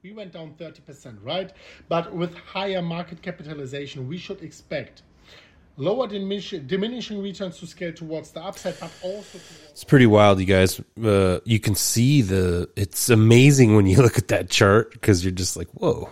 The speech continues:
Speaker 2: okay, well, I mean," <laughs> it, it, the, the way that that red dip looks in each of those cycles is exactly the same. It's a, it's like a fake out dip, a really small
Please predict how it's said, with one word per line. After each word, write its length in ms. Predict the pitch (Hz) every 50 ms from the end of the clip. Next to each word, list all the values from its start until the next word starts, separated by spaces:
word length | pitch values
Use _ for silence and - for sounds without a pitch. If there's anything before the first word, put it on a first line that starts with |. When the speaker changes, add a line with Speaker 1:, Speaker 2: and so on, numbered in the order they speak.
| - 127
Speaker 2:
okay, 460 | 139 - - - 104 101 113 135 139
well, 340 | 131 123 127 135 135 131 123 - - - _ _ -
I 40 | 107
mean," 320 | 110 113 110 107 104 101 - _ _ _ _ _
<laughs> 280 | _ _ _ _ _ - 104 - - - - - - - 101 - - - - - - - - _ _
it, 180 | 147 - - - - - - - - - - - - - - - - -
it, 180 | 135 123 110
the, 460 | 110 120 110 107 101 98 92 - - - _ _ _ 110 107 107 _ _ _ _
the 120 | 107 107
way 360 | 104 98 107 113 120 120 123
that 400 | 120 104 101 104 95 - _ _
that 240 | - 104 95 90 82 87 - -
red 400 | 104 101 104 110 110 107 101 87
dip 280 | 95 107 113 110 - -
looks 360 | 95 95 92 - - - -
in 180 | 92 92 -
each 240 | - 98 101 95 -
of 60 | 101
those 200 | 92 92 90 87
cycles 540 | - - 95 90 92 90 - 101 104 98 95
is 180 | 85 82 82 87
exactly 480 | 85 82 80 92 90 90 - - 92 82
the 80 | 80
same. 340 | 78 - - 95 85 80 78 80
It's 220 | 80 - - -
a, 380 | - 78 78 73 71 73 87 - _ _ _ _ _ _ _ _ _ _
it's 100 | _ -
like 140 | 101 87 -
a 60 | -
fake 360 | - - - - 101 98 - 90
out 240 | 78 - - 69
dip, 260 | 80 90 85 76 - -
a 40 |
really 260 | 90 90 87 90 87 85
small 760 | - - - 101 101 95 92 92 92 90 87 90 87 -